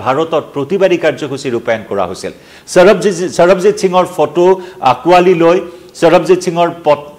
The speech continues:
আহ, সৰবজিৎ সিঙৰ মাতৃ ভগ্নীয়ে যি সংগ্ৰাম কৰিবলগীয়া হৈছিল, সেই দুখৰ কাহিনী আমি সকলোৱে দেখিছো, শুনিছো। আনহাতে ভাৰত চৰকাৰৰ উদ্যোগত কিছু ব্যৱস্থা গ্ৰহণ কৰা হৈছিল প্ৰত্যাৱৰ্তনৰ বাবে,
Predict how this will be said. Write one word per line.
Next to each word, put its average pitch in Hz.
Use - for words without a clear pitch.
আহ, 131
সৰবজিৎ 170
সিঙৰ 165
মাতৃ 156
ভগ্নীয়ে 151
যি 156
সংগ্ৰাম 175
কৰিবলগীয়া 151
হৈছিল, 143
সেই 190
দুখৰ 160
কাহিনী 170
আমি 156
সকলোৱে 143
দেখিছো, 131
শুনিছো। 139
আনহাতে 165
ভাৰত 175
চৰকাৰৰ 180
উদ্যোগত 160
কিছু 151
ব্যৱস্থা 143
গ্ৰহণ 143
কৰা 151
হৈছিল 147
প্ৰত্যাৱৰ্তনৰ 139
বাবে, 127